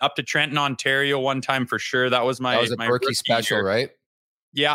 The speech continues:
Speaker 1: that was cool. That was Berkey doing that. And,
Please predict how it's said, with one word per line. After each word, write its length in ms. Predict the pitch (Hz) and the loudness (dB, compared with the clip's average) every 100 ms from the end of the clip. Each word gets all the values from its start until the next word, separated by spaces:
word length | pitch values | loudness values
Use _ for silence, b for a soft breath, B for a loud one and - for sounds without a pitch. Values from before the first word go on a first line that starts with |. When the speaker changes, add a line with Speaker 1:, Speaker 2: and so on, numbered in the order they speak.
| 143 | 0
Speaker 1:
that 140 | 147 | 0
was 160 | 160 - | 0 -4
cool. 340 | - 147 139 | -2 2 2
That 140 | 135 135 | 2 0
was 100 | 113 | 0
Berkey 400 | 131 131 - 123 | 0 0 -2 -2
doing 240 | 131 123 | 0 2
that. 320 | 123 123 131 | 2 2 2
And, 200 | 131 120 | 0 -2